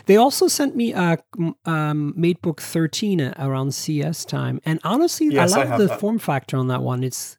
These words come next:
Speaker 1: kinda small.
Speaker 2: But with the Huawei news, the, you know, the
Speaker 1: Oh my
Speaker 2: controversy,
Speaker 1: God, I'm
Speaker 2: Windows,
Speaker 1: so worried.
Speaker 2: Intel can't
Speaker 1: Yeah.
Speaker 2: work with them. It, it's not just the phones we have to
Speaker 1: It's
Speaker 2: worry about.
Speaker 1: over.
Speaker 2: I, I,
Speaker 1: Yeah.
Speaker 2: like, I can't in good f-, conscience recommend
Speaker 1: Recommend it
Speaker 2: someone buy a
Speaker 1: anymore. No,
Speaker 2: MateBook.
Speaker 1: absolutely. I
Speaker 2: Yeah.
Speaker 1: was until then, though, because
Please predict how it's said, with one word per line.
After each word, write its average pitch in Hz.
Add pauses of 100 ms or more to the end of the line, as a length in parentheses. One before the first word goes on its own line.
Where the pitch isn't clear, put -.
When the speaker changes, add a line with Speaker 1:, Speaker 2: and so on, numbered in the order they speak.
(140)
Speaker 1:
kinda 170
small. 196
Speaker 2:
But 185
with 196
the 226
Huawei 185
news, 151
the, 127
you 151
know, 127
the 120
Speaker 1:
Oh 180
my 180
Speaker 2:
controversy, 147
Speaker 1:
God, 151
I'm 151
Speaker 2:
Windows, 170
Speaker 1:
so 196
worried. 226
Speaker 2:
Intel 131
can't -
Speaker 1:
Yeah. -
Speaker 2:
work 120
with 110
them. 110 (340)
It, 170
it's 185
not 240
just -
the 226
phones 214
we -
have 123
to -
Speaker 1:
It's 190
Speaker 2:
worry 240
about. 262
Speaker 1:
over. 156
Speaker 2:
I, 117
I, 165
Speaker 1:
Yeah. 208 (960)
Speaker 2:
like, -
I 180
can't 190
in 143
good 151
f-, -
conscience 143
recommend 151
Speaker 1:
Recommend 190
it 233
Speaker 2:
someone 135
buy 123
a 117
Speaker 1:
anymore. 151
No, 110
Speaker 2:
MateBook. 123
Speaker 1:
absolutely. 165
I 147
Speaker 2:
Yeah. 165
Speaker 1:
was 185
until 170
then, 180
though, 151
because 143